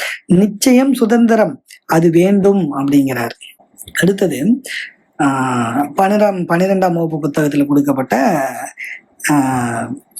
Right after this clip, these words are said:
இலக்கியம் நயம் பாராட்டுகளை கொடுத்திருக்கிறான். "பெற்றெடுத்த தமிழ் தாயை பின்னுக்கு பின்னால் தள்ளி பிறமொழிக்கு சிறப்பளித்த பிழையை நீக்க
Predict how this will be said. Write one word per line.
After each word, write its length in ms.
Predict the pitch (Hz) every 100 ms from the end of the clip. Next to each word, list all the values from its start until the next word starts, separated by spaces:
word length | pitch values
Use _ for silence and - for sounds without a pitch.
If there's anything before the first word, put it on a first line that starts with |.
| -
இலக்கியம் 420 | 185 196 185 175
நயம் 300 | 156 143 135
பாராட்டுகளை 680 | 135 135 135 127 131 123 120
கொடுத்திருக்கிறான். 640 | 135 120 123 120 123 226 - - - -
"பெற்றெடுத்த 720 | 175 170 - 226 - - 240
தமிழ் 380 | 190 196 233 214
தாயை 480 | 208 196 190 175 -
பின்னுக்கு 720 | 208 240 247 - 170 147 139 -
பின்னால் 440 | 185 208 220 196
தள்ளி 500 | 196 240 277 202 139 - - - _
பிறமொழிக்கு 600 | 202 226 240 269 285 262
சிறப்பளித்த 760 | - 214 220 214 196 185 - 175
பிழையை 480 | - 185 208 202
நீக்க 400 | 165 170 185 -